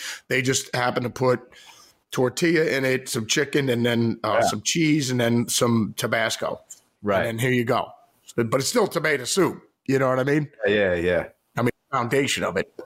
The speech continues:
Speaker 2: Totally.
Speaker 1: You know, the base of the soup. But, uh,
Speaker 2: Yeah.
Speaker 1: yeah, and, you know how everything evolves. But like you said, if, if, like, nowadays with social media and everything like that, where for the younger bands,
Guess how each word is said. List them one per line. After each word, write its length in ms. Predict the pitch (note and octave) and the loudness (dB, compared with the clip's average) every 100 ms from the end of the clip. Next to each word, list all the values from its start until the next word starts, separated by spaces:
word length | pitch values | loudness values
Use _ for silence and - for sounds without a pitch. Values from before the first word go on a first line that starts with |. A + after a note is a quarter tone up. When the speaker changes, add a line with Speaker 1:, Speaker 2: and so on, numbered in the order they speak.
| - _ | -18 _
Speaker 2:
Totally. 260 | G#2+ A2 F2+ | 0 2 0
Speaker 1:
You 60 | |
know, 60 | D2+ | -2
the 80 | G2 | -2
base 280 | A#2+ - - | -2 -2 -8
of 60 | |
the 80 | G#2 | -6
soup. 380 | - D#3 A2+ - | 0 2 2 0
But, 160 | A2 G#2 | 0 2
uh, 240 | G2+ F#2 - | 2 0 0
Speaker 2:
Yeah. 220 | C#3+ E2 - - _ - _ _ _ _ _ _ _ | 0 0 -2 -12 _ -20 _ _ _ _ _ _ _
Speaker 1:
yeah, 500 | E3 C3+ G#2+ A#2 A#2+ | 0 0 0 0 2
and, 280 | C3+ C3 C#3 | 2 0 0
you 80 | D#3 | 0
know 120 | C3+ | 0
how 200 | A2 A#2 A#2+ | 0 2 2
everything 280 | A#2 A#2+ | 2 0
evolves. 460 | A2+ A2 A#2+ B2+ G2+ | 0 0 0 0 -2
But 120 | A#2+ | 0
like 180 | A#2 B2 | 0 0
you 60 | A#2+ | 0
said, 300 | - D3 A2+ | 0 0 0
if, 120 | A2 | -2
if, 480 | - A2+ - - - - _ _ _ _ _ _ _ _ _ _ - | 0 -2 -4 -14 -16 -20 _ _ _ _ _ _ _ _ _ _ -8
like, 120 | A#2 | -4
nowadays 560 | B2+ C#3 C3 B2 B2+ A2+ | -2 0 2 2 0 -2
with 160 | A#2+ | -2
social 340 | - C3+ A#2+ B2 | 2 2 2 0
media 340 | C3+ C3+ C3 | 2 2 2
and 80 | B2 | 2
everything 220 | A#2+ B2 | 0 0
like 120 | A#2+ | 0
that, 240 | C3+ D3 G2 | 0 -2 0
where 260 | G#2+ G#2+ | 0 0
for 160 | - A#2 | -2 -2
the 100 | A#2 | 2
younger 300 | A#2 A#2+ A2 | 2 0 -2
bands, 640 | G#2+ C#3 D#3+ G#2+ - - | -2 -2 -2 -2 -4 -6